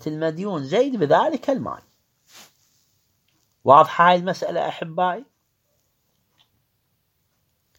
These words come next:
مسألة ألف ومية وخمسة وأربعين. <clears throat> يجوز ضمان الدين الحال.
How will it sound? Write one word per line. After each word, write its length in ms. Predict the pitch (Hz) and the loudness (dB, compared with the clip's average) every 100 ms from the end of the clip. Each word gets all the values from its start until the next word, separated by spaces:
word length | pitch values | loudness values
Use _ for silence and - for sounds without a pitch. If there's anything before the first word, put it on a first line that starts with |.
| _ _ _ _ _ _ _ _ _ _ _ _ _ _ - | _ _ _ _ _ _ _ _ _ _ _ _ _ _ -2
مسألة 680 | 214 254 269 233 220 196 220 | 4 4 6 6 8 8 6
ألف 240 | 240 - | 2 -2
ومية 400 | 175 151 190 214 | -4 -2 -2 0
وخمسة 500 | 208 - 156 - 202 | -2 -2 -6 -4 -4
وأربعين. 420 | 180 104 - 85 - _ - 147 - 381 165 | -4 -6 -12 -18 -20 _ -10 -8 -6 -4 -4
<clears throat> 320 | 139 98 85 _ _ _ _ _ _ _ _ _ _ | -4 -6 -14 _ _ _ _ _ _ _ _ _ _
يجوز 500 | 147 180 175 262 349 | 4 6 6 4 4
ضمان 500 | 294 311 302 302 285 | 4 4 6 4 4
الدين 440 | 269 247 233 226 220 | 2 4 4 4 0
الحال. 600 | 208 - 165 120 98 | -4 0 2 2 -2